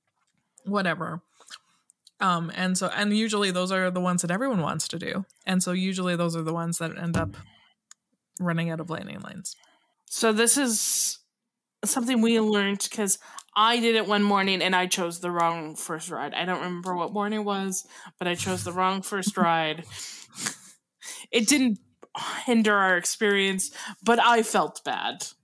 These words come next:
Speaker 2: because I realized I had chosen the wrong first ride, and then we did not get a Lightning Lane for whatever attraction that was. I don't even remember which one it is. I just remember it was, it was something at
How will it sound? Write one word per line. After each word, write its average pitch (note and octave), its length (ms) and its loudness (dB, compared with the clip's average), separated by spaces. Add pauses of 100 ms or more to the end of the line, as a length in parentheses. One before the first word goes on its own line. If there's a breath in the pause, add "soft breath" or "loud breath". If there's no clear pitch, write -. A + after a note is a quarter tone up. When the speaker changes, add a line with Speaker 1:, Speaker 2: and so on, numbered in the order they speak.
(400 loud breath)
Speaker 2:
because G3 320 -2
I F#3 100 4
realized F#3 720 4
I F3 140 0
had E3 220 -2
chosen G3+ 880 4
the E3 140 2
wrong B3 420 4
first - 480 -2
ride, F#3 480 0 (440 loud breath)
and F#3 160 -6
then F#3+ 180 0
we F#3 120 -2
did F#3 220 -6
not F#3 240 0
get F3 120 -6
a F3 60 -6
Lightning E3+ 420 -6
Lane D#3+ 260 -8
for E3 180 -8
whatever E3 380 -4
attraction C#3 500 -10
that E2 100 -10
was. - 180 -10
I A#3+ 80 0
don't D#4+ 180 4
even A#3 100 8
remember F3 360 6
which A2 180 -6
one C3 140 -8
it D#3 120 -2
is. A2+ 220 -2
I A3+ 140 2
just B3 180 2
remember G#3 340 4
it F#3+ 60 2
was, F#3 220 -4 (1700 soft breath)
it A3+ 200 2
was A3+ 300 4
something A3+ 320 2
at G3+ 180 -2